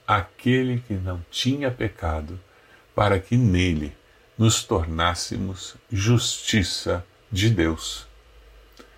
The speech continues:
Sim, o Santo toma sobre si os nossos pecados. O Cordeiro de Deus toma sobre si os nossos pecados. É por isso que, no começo do seu ministério,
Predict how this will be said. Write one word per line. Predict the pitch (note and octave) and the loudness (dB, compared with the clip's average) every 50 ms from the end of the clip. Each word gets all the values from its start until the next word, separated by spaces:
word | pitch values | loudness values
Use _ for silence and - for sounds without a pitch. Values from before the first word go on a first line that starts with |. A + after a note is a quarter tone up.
| - - - - - | -20 -20 -20 -20 -8
Sim, | - - - B2 C3+ C#3 C#3 B2+ G#2 | -4 0 2 4 4 4 4 4 2
o | F2+ | 2
Santo | - - - - - - C3 C3+ C#3 C3+ - - C#3+ C3 | 2 0 0 0 2 2 2 2 0 -2 -4 -6 -6 -6
toma | - - G#2+ A2 G#2+ G2+ F#2 | -2 0 0 2 2 0 -2
sobre | - - - G2+ F2 F2 F2 E2+ | -4 -4 -4 -4 -4 -4 -4 -6
si | - - - - B2 B2+ C3+ C3+ | -6 -6 -4 0 2 2 4 4
os | C3 A2+ F#2 E2+ - | 4 4 2 0 0
nossos | F#2+ F#2+ G2 F2 - - F2+ - - | 0 0 0 0 -2 -6 -10 -8 -6
pecados. | - F2 - - E2 D#2 D2+ D2+ D#2 E2 F2 G#2 | -6 -6 -6 -4 -4 -4 -4 -4 -4 -2 2 2
O | A2+ A#2 | 2 2
Cordeiro | - - A#2+ G#2+ E2+ E2 E2 D#2+ D#2+ E2 F#2+ G#2 A#2 B2 B2 A#2+ A2 F#2+ F2 F2 E2 | 2 0 0 0 0 -2 -4 -6 -2 0 2 4 4 6 6 4 4 2 0 -2 -4
de | E2 F2 E2+ | -6 -8 -10
Deus | D2+ E2 E2+ E2 D#2+ D#2 D2+ - - - - - - - - - - - - _ _ | -4 0 0 0 2 0 -2 -6 -8 -10 -10 -12 -18 -20 -20 -20 -20 -20 -20 _ _
toma | - B2 C3 C#3 C#3+ C3+ B2 | 2 2 2 2 2 0 0
sobre | - - - G#2 F#2 F2+ E2+ | 0 0 -2 -2 -2 -2 -4
si | E2 - - - - G2+ G2+ G2+ G2 - - - - - - _ | -4 -4 -4 -2 0 2 2 0 0 -4 -12 -20 -20 -20 -12 _
os | - G2+ F#2 E2 F2 | 2 2 4 4 2
nossos | F2 F2+ F2+ F2+ F2+ F2 - - F#2 - - | 2 2 2 0 0 -2 -4 -6 -6 -8 -2
pecados. | - F#2+ F#2+ - - E2+ D#2 D#2 D2+ D2+ D2+ D#2 F#2 | -2 -2 -2 0 -2 -2 -2 -2 -2 -6 -6 -4 -4
É | G2 | -4
por | - - A2+ A2+ | 0 0 2 2
isso | A#2 A#2 - A#2+ A#2 | 2 2 0 -2 -2
que, | - A#2 A2+ G2+ - - - - - - - _ | 0 0 0 0 -2 -6 -16 -20 -20 -20 -12 _
no | - G2 G#2 | 0 0 0
começo | - - G2 G2+ A#2 B2+ B2+ B2 - B2 A2 | 0 0 0 2 2 2 2 2 0 0 0
do | G2+ F#2+ | 0 -2
seu | - - - A2+ A2 | -2 0 2 2 2
ministério, | G#2+ G2+ F#2 F2 E2 - - - G2 G#2 G#2+ G#2 G2 F#2 F2 E2 | 2 0 -2 -2 -4 -6 -2 0 2 4 4 4 4 2 0 -2